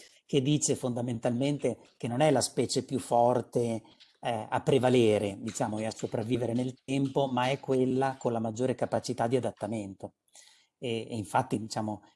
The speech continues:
i dinosauri in qualche modo si sono estinti per quanto fossero, fossero potenti e sembrassero dominare il, eh, il mondo. Ehm, e io spesso uso anche come, come metafora, diciamo, dal punto di vista della,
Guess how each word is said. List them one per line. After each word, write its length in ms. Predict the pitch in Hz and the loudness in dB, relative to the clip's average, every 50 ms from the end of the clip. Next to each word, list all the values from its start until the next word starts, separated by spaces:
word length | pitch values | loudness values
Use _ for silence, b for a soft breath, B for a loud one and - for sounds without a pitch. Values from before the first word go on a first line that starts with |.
| b b - | b b -4
i 100 | 139 120 | -4 0
dinosauri 840 | 113 131 131 135 131 120 139 147 135 127 117 113 110 110 113 104 | 2 2 2 4 4 4 6 6 6 6 4 4 4 2 0 -2
in 100 | 107 110 | -2 -4
qualche 300 | 104 - 123 107 - - | -2 -2 -2 -2 -2 -4
modo 240 | 113 123 135 127 127 | -2 -2 -2 -2 -2
si 140 | 113 - 120 | -4 -4 -4
sono 220 | 113 - 123 117 | -4 -4 -2 -4
estinti 560 | 127 131 127 - - 135 135 151 135 - 117 - | -4 -4 -4 -4 -4 -2 -2 -2 -2 -4 -6 -6
per 200 | - 113 101 104 | -4 -6 -6 -4
quanto 340 | - 123 117 123 - 127 107 | -2 -2 -2 -2 -4 -6 -8
fossero, 540 | - - 107 - - 113 107 107 98 95 95 | -8 -10 -10 -8 -8 -8 -8 -10 -10 -12 -14
fossero 320 | - - - - - 110 | -14 -12 -10 -8 -8 -8
potenti 840 | 101 - 117 - - 107 98 101 104 - - 117 107 104 101 98 101 | -6 -8 -10 -8 -8 -10 -10 -10 -12 -10 -10 -8 -8 -8 -8 -10 -12
e 60 | 104 | -12
sembrassero 720 | - - 120 107 101 113 110 104 - - - 107 117 107 | -10 -10 -10 -6 -4 -4 -4 -4 -6 -6 -6 -8 -8 -8
dominare 500 | 101 139 120 113 107 110 110 110 107 110 101 | -8 -6 -6 -6 -6 -6 -4 -4 -6 -6 -8
il, 420 | 104 101 101 101 98 98 95 92 _ _ _ _ _ _ _ _ _ - | -8 -8 -8 -8 -8 -10 -14 -18 _ _ _ _ _ _ _ _ _ -12
eh, 360 | 123 113 107 104 98 101 107 | -8 -6 -6 -6 -6 -8 -6
il 100 | 117 110 | -4 -4
mondo. 440 | 113 113 101 98 92 92 101 104 - b b b b b b b b _ | -2 -2 -2 -4 -6 -8 -10 -12 -12 b b b b b b b b _
Ehm, 500 | - 139 123 120 120 117 110 117 - - - | -4 -2 0 0 0 0 -2 -2 -4 -8 -6
e 340 | 190 185 170 151 139 135 139 | -4 0 2 4 4 4 4
io 360 | - - 196 208 196 165 147 | 2 4 6 6 6 6 4
spesso 500 | - - - 185 156 117 - - 139 139 | 0 0 2 2 2 4 2 2 2 2
uso 280 | 151 143 127 117 123 | 2 2 0 0 0
anche 340 | 120 123 123 123 113 - 113 | 0 0 0 0 -2 -4 -8
come, 640 | - - 117 113 110 113 110 113 110 110 104 123 - | -6 -4 -4 -4 -4 -4 -4 -4 -6 -6 -8 -10 -12
come 220 | - - 131 127 127 | -6 -2 0 0 2
metafora, 560 | 127 139 135 135 143 139 139 139 - 143 127 | 0 -2 -2 2 2 2 2 0 -2 -6 -6
diciamo, 340 | 110 110 - - 110 104 107 | -6 -8 -6 -6 -6 -6 -4
dal 140 | 107 117 107 | -4 -4 -4
punto 280 | - 135 117 - 131 | -4 -6 -6 -4 -4
di 100 | 113 113 | -6 -4
vista 260 | 117 131 127 - 131 | -4 -4 -4 -4 -6
della, 340 | 110 110 110 107 110 107 104 | -4 -4 -4 -4 -4 -8 -8